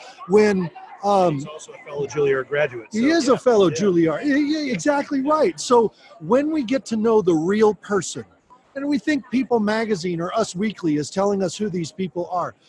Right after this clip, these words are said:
Speaker 1: But the truth is, they're wearing makeup, they're wearing costume, they're saying someone else's words. That's not who they are.
Speaker 2: Yeah.
Speaker 1: And we don't get to see backstage. And the drama that you and I have experienced backstage is much more exciting than what's happening out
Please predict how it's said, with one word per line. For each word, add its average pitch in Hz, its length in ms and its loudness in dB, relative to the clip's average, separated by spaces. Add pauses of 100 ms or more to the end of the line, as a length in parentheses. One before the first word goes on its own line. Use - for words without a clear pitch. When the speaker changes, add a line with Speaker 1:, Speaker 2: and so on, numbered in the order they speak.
(180)
Speaker 1:
But 208 140 0
the 214 80 -2
truth 262 420 -2
is, 185 360 2
they're 190 160 2
wearing 220 400 0
makeup, 190 420 -2 (120)
they're 180 120 2
wearing 214 400 0
costume, 180 640 -4
they're 175 100 -2
saying 226 400 -2
someone 214 340 -2
else's 175 400 -2
words. 147 400 -2 (300)
That's 240 320 -2
not 240 360 0
who 202 200 -6
they 156 220 -2
are. 127 200 -4 (140)
Speaker 2:
Yeah. - 120 -20 (360)
Speaker 1:
And 190 140 0
we 214 120 0
don't 226 320 2
get 226 200 0
to 196 100 -8
see 214 240 -8
backstage. 180 800 -2 (300)
And 180 180 -4
the 170 60 -2
drama 196 720 0
that 165 200 -4
you 208 140 0
and 202 100 -2
I 196 60 -2
have 175 140 -2
experienced 165 640 -6
backstage 147 800 -4 (240)
is 160 180 -4
much 285 260 -2
more 247 200 2
exciting 226 440 0
than 170 140 0
what's 185 340 -2
happening 180 520 -4
out 170 180 -4